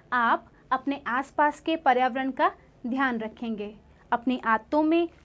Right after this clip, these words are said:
छोटे-छोटे सुधार करके हम अपने चारों तरफ साफ सफाई रख पाएंगे और अपने पर्यावरण को भी नुकसान होने से बचाएंगे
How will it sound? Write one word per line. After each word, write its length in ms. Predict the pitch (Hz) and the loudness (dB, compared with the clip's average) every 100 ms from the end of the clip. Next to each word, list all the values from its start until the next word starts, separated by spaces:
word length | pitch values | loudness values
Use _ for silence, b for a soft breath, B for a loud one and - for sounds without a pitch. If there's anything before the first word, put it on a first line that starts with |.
| b | b
छोटे-छोटे 560 | 415 427 466 403 381 349 | -4 0 0 0 0 -2
सुधार 420 | 302 240 262 247 | -2 4 6 6
करके 540 | 247 226 - 254 220 - b b | 2 -6 -2 -2 -2 -4 b b
हम 180 | 277 277 | 0 0
अपने 280 | 277 294 | 0 -4
चारों 500 | 302 - 262 240 277 | -4 0 2 2 2
तरफ 360 | 311 320 330 339 b b | 0 4 4 2 b b
साफ 280 | - 240 226 | -2 0 0
सफाई 380 | 233 269 302 302 | -2 -4 0 0
रख 200 | 302 302 | 0 -2
पाएंगे 520 | 311 302 311 370 508 B B | 0 0 0 -2 -4 B B
और 100 | 320 | 2
अपने 300 | 415 415 427 | 4 2 -4
पर्यावरण 680 | 466 - 254 262 330 359 359 | -4 0 2 4 2 4 2
को 200 | 349 359 | 2 0
भी 320 | 320 339 277 226 - b b b - | 0 2 0 -4 -18 b b b -8
नुकसान 400 | 262 - 269 269 | -8 -2 -2 0
होने 260 | 294 277 277 | 0 -2 -4
से 180 | 277 415 | -4 -2
बचाएंगे 760 | 247 233 240 226 247 233 202 | -4 -4 -6 -4 -6 -6 -8